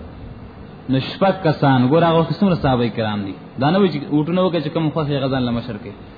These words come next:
شپږ کسان یې منتخب کړل. او یې پر شپږو کسانو کې یو کس مشر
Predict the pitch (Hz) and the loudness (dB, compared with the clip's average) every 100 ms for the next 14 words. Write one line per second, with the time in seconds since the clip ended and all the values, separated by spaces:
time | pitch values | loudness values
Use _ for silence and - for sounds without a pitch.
0 | - - - - 208 185 170 175 170 156 | -18 -14 -8 0 0 2 2 2 2 4
1 | 143 139 135 139 - 110 101 - - - | 2 2 0 -2 -2 -6 -6 -16 -18 -18
2 | - - - - - - - - 135 165 | -18 -18 -18 -18 -20 -20 -18 -4 2 4
3 | 165 170 160 196 185 165 175 175 151 170 | 4 0 2 2 4 2 2 0 2 2
4 | 170 160 165 170 190 | 2 0 0 0 0